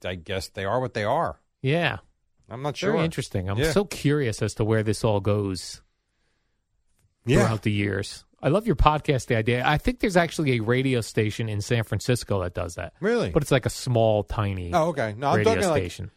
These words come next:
Speaker 1: I mean, like, get to get your best podcasts together and run them twenty-four seven.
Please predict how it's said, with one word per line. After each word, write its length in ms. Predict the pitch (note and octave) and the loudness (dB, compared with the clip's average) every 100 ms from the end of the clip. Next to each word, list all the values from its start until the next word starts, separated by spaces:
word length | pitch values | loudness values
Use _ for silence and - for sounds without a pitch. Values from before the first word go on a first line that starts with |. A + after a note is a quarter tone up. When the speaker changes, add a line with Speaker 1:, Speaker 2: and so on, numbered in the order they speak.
| _ | _
Speaker 1:
I 140 | C#3+ G#3 | -4 -2
mean, 220 | G#3 D#3+ | 0 0
like, 220 | C3+ A#2 | -2 -2
get 220 | C#3 D3+ | -4 -4
to 80 | - | -8
get 260 | A#2+ C3+ D3 | -4 -4 -2
your 140 | C3 | -4
best 440 | G#2 E2+ C3+ D3 - | -6 -4 -2 -2 -6
podcasts 720 | - C3 B2+ A2+ F2+ - - | -4 -2 -2 -4 -6 -6 -16
together 500 | - F2+ F2+ F2 F2 | -16 -10 -8 -8 -8
and 160 | A#2 A#2+ | -8 -2
run 160 | D3+ F#3+ | 0 0
them 120 | G#2+ | -4
twenty-four 400 | G2 A2+ B2 C#3 | -6 -8 -8 -10
seven. 340 | - D3+ A2+ | -8 -8 -10